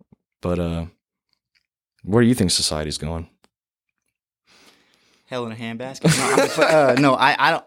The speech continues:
Speaker 2: I really don't know, man. I'm, I'm such a, I don't care about society, bro.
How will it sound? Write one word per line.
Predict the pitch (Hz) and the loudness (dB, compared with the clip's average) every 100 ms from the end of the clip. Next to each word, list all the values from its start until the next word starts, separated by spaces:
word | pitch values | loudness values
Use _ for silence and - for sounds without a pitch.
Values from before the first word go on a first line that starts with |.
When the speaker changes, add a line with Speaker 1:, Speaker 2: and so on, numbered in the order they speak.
| - | 0
Speaker 2:
I | 147 | 2
really | 175 175 | 4 4
don't | 156 131 120 | 2 2 2
know, | 123 | 2
man. | 127 131 131 | 2 0 -2
I'm, | 131 147 - | -2 -2 -2
I'm | 143 | -4
such | - 170 175 | -4 -6 -4
a, | 135 110 - _ _ _ _ _ _ - - | -4 -6 -12 _ _ _ _ _ _ -20 -14
I | - 185 | -6 -6
don't | 175 | -6
care | - 151 151 | -4 0 2
about | 117 110 | 0 -2
society, | 110 - - - | -6 -8 -10 -16
bro. | - 64 | -16 -18